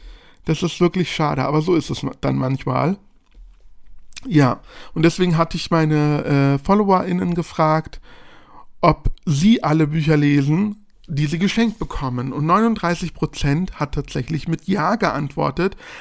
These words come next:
Einundsechzig geht's aber, einundsechzig Prozent geht es wie mir. Sie haben mit Nein geantwortet.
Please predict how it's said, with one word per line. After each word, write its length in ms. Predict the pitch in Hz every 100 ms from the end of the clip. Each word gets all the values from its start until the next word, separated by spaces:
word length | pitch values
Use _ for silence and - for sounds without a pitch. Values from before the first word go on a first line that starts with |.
| -
Einundsechzig 920 | 165 160 170 156 147 - 170 135 -
geht's 400 | - 147 143 -
aber, 380 | - 139 131 131
einundsechzig 480 | 143 147 143 - -
Prozent 380 | - - 139 -
geht 180 | 139
es 160 | - -
wie 80 | 139
mir. 340 | 139 160 165 - - - - -
Sie 180 | 147
haben 120 | 131 139
mit 100 | -
Nein 340 | 139 135 156
geantwortet. 880 | 160 135 147 - 147 143 151 147